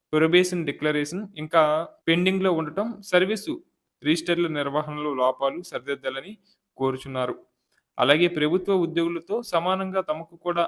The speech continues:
అన్ని రకాల అలవెన్స్‌లు, డీఏలు వర్తింప చేయాలని డిమాండ్ చేస్తున్నారు. ఇక సచివాలయ ఉద్యోగులకు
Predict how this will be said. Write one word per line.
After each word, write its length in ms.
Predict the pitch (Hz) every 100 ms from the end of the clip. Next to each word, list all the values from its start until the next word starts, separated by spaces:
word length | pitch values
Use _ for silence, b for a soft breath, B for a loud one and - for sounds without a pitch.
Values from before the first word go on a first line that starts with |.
| -
అన్ని 220 | 131 151
రకాల 380 | 151 143 151 151 147
అలవెన్స్‌లు, 540 | 127 127 139 - 160 226 240 _ -
డీఏలు 440 | 143 180 185 196 196
వర్తింప 420 | 147 135 165 165 165
చేయాలని 480 | 147 147 139 185 233
డిమాండ్ 380 | 156 135 139 143
చేస్తున్నారు. 540 | 127 - 131 127 123 - _ _ _ _
ఇక 160 | 147 165
సచివాలయ 540 | 196 175 165 220 226 220
ఉద్యోగులకు 560 | 196 170 196 190 185